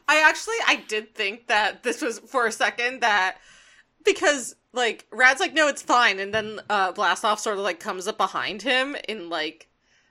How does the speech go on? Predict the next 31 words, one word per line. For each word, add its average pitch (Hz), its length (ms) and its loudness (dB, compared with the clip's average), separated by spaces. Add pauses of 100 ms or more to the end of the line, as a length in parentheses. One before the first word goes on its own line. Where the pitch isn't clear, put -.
(120)
and, 220 120 0
like, 190 200 -4
looms 196 320 -4
over 190 200 -2
him. 247 240 0
I 196 120 2
did 208 260 -6
think 208 200 -4
that 240 140 0
he, - 140 -16
if 269 120 -2
for 233 240 2
a 254 60 0
minute 233 280 -2
that 226 100 -4
he 220 60 -12
was 214 100 -12
gonna 233 160 -4
be 254 100 0
like, 277 160 2
"No, 359 160 4
it's 311 120 0
fine," 214 280 4
and 202 140 -8
then 196 160 2
Blastoff 190 440 2
was 196 100 -2
gonna 185 160 -6
take 208 200 -4
him 202 80 -8
hostage. 262 580 -2